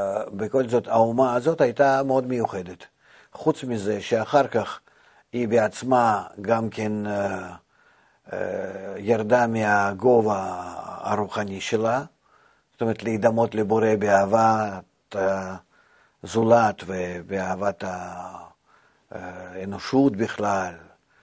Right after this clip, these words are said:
ובאהבת הבורא, כוח עליון, שהיא איבדה את ה-,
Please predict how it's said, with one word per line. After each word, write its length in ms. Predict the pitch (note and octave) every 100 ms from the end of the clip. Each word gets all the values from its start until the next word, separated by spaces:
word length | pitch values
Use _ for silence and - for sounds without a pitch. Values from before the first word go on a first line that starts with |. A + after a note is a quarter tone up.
| _ _
ובאהבת 1700 | F2+ G2+ F#2 F#2 F#2 F2+ _ _ _ _ - - F2+ - C3 G#2+ G#2
הבורא, 720 | G#2 G2+ F#2+ G#2+ A#2+ C#3 A#2+ G#2+
כוח 320 | G#2+ G2+ -
עליון, 600 | G2 G2 B2 C3 A2+ G#2 F2+ _ _ _ _ _ _ _ _ _
שהיא 680 | - - G#2 G#2 G#2 G2 F#2+
איבדה 540 | F#2 F2+ F2+ C3 A#2 G2+
את 140 | -
ה-, 280 | G2+ F#2+